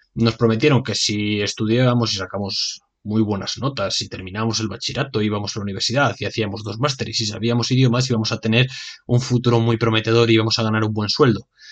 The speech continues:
Bueno, ríete tú ahora de, de esa circunstancia. Nos engañaron a todos, ¿eh? Nos engaña-, los engañaron hasta los padres que nos obligaron a estudiar para llegar a esta situación. Y no hemos llegado a esta situación. Pero bueno.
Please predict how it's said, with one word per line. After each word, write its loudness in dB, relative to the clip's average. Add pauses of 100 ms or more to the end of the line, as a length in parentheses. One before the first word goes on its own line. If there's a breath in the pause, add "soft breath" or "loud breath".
(140 loud breath)
Bueno, -4
ríete 2
tú 2
ahora 4
de, -6 (140)
de -8
esa -4
circunstancia. -8
Nos -2
engañaron 2
a 2
todos, 2
¿eh? 2
Nos 2
engaña-, 0
los -2
engañaron 0
hasta -2
los 2
padres 4
que -2
nos 0
obligaron 0
a 0
estudiar 0
para -4
llegar -2
a 0
esta -6
situación. -6
Y -18
no -6
hemos -6
llegado -10
a -10
esta -10
situación. -12 (380 soft breath)
Pero -2
bueno. 0